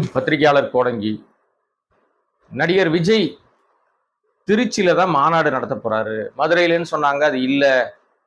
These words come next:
திருச்சியில தான் மாநாடு, அதுவும் திருச்சியில குறிப்பிட்ட இந்த இடத்துல தான் மாநாடு அப்படின்னு மாநாட்டுக்காக அவர்கள் வந்து, இந்த அரசியல் மாநாடு, அவருடைய அரசியல் மாநாட்டுல அவருடைய கொள்கை என்ன, அவருடைய கொடி என்ன, அவருடைய சின்னம் என்ன அப்படின்லாம் நிறைய விஷயத்த வந்து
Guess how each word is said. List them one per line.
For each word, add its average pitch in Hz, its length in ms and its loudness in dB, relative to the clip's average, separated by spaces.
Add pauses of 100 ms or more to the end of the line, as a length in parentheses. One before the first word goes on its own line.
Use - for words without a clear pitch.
(100)
திருச்சியில 185 380 0
தான் 160 180 0
மாநாடு, 135 340 2
அதுவும் 160 260 0
திருச்சியில 170 380 0 (460)
குறிப்பிட்ட 180 480 -4
இந்த 160 300 0
இடத்துல 165 380 2
தான் 151 160 0
மாநாடு 127 300 0
அப்படின்னு 160 280 -4
மாநாட்டுக்காக 185 880 2 (120)
அவர்கள் 131 340 2
வந்து, 120 200 -4 (460)
இந்த 147 100 -2
அரசியல் 160 420 0
மாநாடு, 110 280 -4 (460)
அவருடைய 135 220 2
அரசியல் 147 340 -2
மாநாட்டுல 139 360 2
அவருடைய 131 200 -2
கொள்கை 139 320 0
என்ன, 123 280 -2
அவருடைய 120 340 0
கொடி 143 240 0
என்ன, 127 200 -2 (120)
அவருடைய 117 500 -4
சின்னம் 156 440 -2
என்ன 120 220 -2
அப்படின்லாம் 127 460 -2
நிறைய 139 200 0
விஷயத்த 127 320 -4
வந்து 127 240 -2